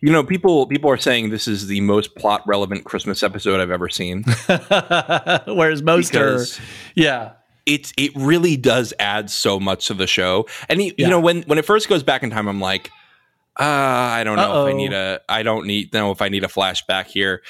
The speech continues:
Speaker 1: And also, I thought it was just gonna be, like, a flashback, right? Like, quick opening, you know, cold open
Speaker 2: Right.
Speaker 1: maybe,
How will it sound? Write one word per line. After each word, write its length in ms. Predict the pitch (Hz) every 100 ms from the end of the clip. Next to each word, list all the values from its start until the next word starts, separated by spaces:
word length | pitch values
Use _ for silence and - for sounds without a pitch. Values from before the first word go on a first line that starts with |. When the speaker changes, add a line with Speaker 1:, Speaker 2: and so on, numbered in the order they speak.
| -
Speaker 1:
And 80 | 139
also, 300 | 147 - 131
I 140 | - 127
thought 160 | 143
it 20 | 113
was 140 | 107
just 120 | -
gonna 100 | 104
be, 80 | 92
like, 120 | 85
a 40 | 78
flashback, 480 | - 123 - 82 -
right? 200 | 95 98
Like, 140 | 90
quick 320 | - 110 - -
opening, 480 | 110 104 101 98 95
you 60 | 98
know, 100 | 92
cold 240 | 120 110
open 220 | 104 127
Speaker 2:
Right. 80 | 135
Speaker 1:
maybe, 480 | 98 95 98 95